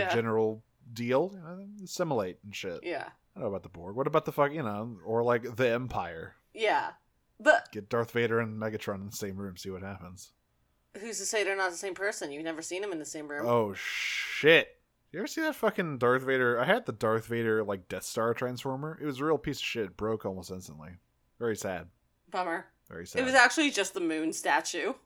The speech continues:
Speaker 1: You fucked up.
Speaker 2: <laughs> Shit. I knew it. I knew it. I, it was weirdly cheap.
Speaker 1: Um, also from Cass is, uh, if the Autobots became triple changers, but their third modes were all beast modes, what animals would they be? Hard mode,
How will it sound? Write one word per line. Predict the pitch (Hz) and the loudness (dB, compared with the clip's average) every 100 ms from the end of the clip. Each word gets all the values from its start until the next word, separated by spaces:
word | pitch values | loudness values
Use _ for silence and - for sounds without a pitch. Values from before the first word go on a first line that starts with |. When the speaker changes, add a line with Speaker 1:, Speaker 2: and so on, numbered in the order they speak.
| _ _ - | _ _ -12
Speaker 1:
You | 214 | 2
fucked | 233 196 - | 4 4 4
up. | 175 190 139 | 4 4 12
Speaker 2:
<laughs> | 214 247 807 - - _ _ _ _ - - - - - | 12 12 12 -4 -12 _ _ _ _ -20 -20 -20 -20 -10
Shit. | - - - 226 160 - - _ _ _ - | -4 0 10 10 10 2 -16 _ _ _ -12
I | - | 0
knew | 156 214 | 6 6
it. | |
I | 139 | 6
knew | 123 175 349 | 4 4 6
it. | |
I, | 120 123 104 | 6 2 0
it | 123 113 | -2 6
was | 196 247 | 8 8
weirdly | 120 151 156 127 | 4 6 6 4
cheap. | - 185 226 - - - _ - | 2 0 0 -4 -14 -20 _ 2
Speaker 1:
Um, | 233 208 196 - | 6 6 4 4
also | 233 240 269 | 4 4 -4
from | 247 226 | -6 -6
Cass | 226 180 190 - - | 0 0 0 -4 -8
is, | 185 175 175 180 - - - - - | -8 -6 -8 -12 -18 -20 -20 -20 -6
uh, | 180 165 - | -2 0 0
if | 262 269 | -2 -2
the | 247 | 2
Autobots | 220 214 208 202 | 4 6 4 4
became | 220 196 220 196 196 - - | -4 -6 -2 -2 -2 -6 -6
triple | 233 220 214 | -6 -4 -4
changers, | 226 190 180 180 190 | -4 -4 -4 -6 -6
but | 196 | -8
their | 185 180 | -8 -6
third | 220 214 | -4 -4
modes | 202 190 | -4 -4
were | 185 - | -4 2
all | 220 | 4
beast | 226 196 185 | 4 -2 -4
modes, | 190 185 - 175 | -4 -4 -6 -2
what | 202 - | 0 0
animals | 185 196 185 175 | 0 -2 -2 -6
would | 180 180 _ _ | -8 -10 _ _
they | 185 170 | -4 -4
be? | 214 208 | -6 -4
Hard | 196 202 202 190 | -4 2 2 2
mode, | 196 185 185 185 | -2 -4 -2 -6